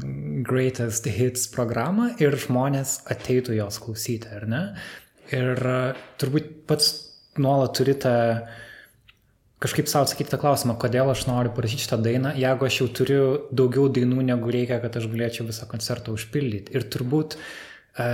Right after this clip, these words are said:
tos naujos dainos, į kurias tu įdedi tiek daug širdies ir laiko,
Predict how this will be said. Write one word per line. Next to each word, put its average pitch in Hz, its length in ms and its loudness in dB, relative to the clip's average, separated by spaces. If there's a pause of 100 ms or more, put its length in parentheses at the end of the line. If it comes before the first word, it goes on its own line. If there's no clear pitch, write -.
(140)
tos 135 340 0
naujos 156 320 2
dainos, 123 400 2
į 110 80 -6
kurias 127 240 -2
tu 135 80 -2
įdedi 127 240 2
tiek 127 320 -4
daug 123 160 0
širdies 127 560 -4
ir 120 80 -4
laiko, 185 400 -2